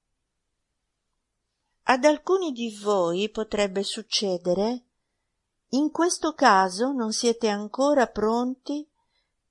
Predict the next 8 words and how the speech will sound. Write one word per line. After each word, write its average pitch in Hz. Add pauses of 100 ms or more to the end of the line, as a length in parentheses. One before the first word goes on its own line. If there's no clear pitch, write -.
per 277
solle-, 262
per 247
il 247
sollevamento 208 (800)
e 247
quindi 196
dovrete 190